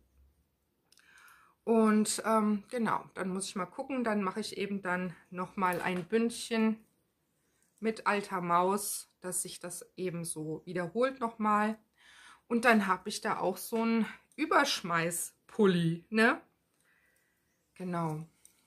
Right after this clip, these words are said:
Und ich brauch, glaub ich, nicht viel zu dem erklären. Ähm, wie gesagt, den Boxy hat eigentlich schon jeder gestrickt. Und wie gesagt, das ist von unten nach oben in Runden gestrickt.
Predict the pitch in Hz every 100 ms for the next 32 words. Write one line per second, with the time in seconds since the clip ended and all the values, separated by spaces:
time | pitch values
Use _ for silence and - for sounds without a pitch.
0 | _ _ 196 196 185 180 - _ - -
1 | 185 190 - 202 185 190 - 202 202 -
2 | 226 220 220 226 190 208 202 160 - 190
3 | 196 220 254 262 _ _ _ _ _ _
4 | _ _ - 202 196 190 180 175 165 160
5 | 160 175 170 165 - 175 170 170 175 170
6 | - 175 165 165 180 196 - - 214 208
7 | - - - _ - - _ 202 196 190
8 | 180 208 208 202 - 196 - 180 - 214
9 | 220 190 160 165 - 240 262 254 190 175
10 | 196 247 294 285 254 240 - - 262 262
11 | - - -